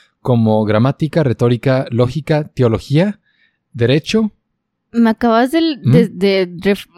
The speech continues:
Speaker 2: no refrescar, nada más me abriste un, no sé, una alcantarilla ahí en mi sistema de memoria, en
Speaker 1: Ok.
Speaker 2: mi mente, porque según yo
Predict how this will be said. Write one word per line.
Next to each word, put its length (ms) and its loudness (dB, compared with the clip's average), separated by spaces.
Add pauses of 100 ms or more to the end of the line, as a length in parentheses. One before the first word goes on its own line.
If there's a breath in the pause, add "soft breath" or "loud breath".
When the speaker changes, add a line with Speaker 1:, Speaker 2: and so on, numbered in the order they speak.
(100)
Speaker 2:
no 240 2
refrescar, 460 -2
nada 120 2
más 200 2
me 100 0
abriste 460 0
un, 800 -2 (1200)
no 200 0
sé, 280 0
una 160 2
alcantarilla 580 0
ahí 240 0
en 200 0
mi 200 0
sistema 500 -2
de 100 0
memoria, 460 0
en 80 2
Speaker 1:
Ok. 60 2
Speaker 2:
mi 80 2
mente, 420 -2 (480 loud breath)
porque 320 -2
según 380 0
yo 380 2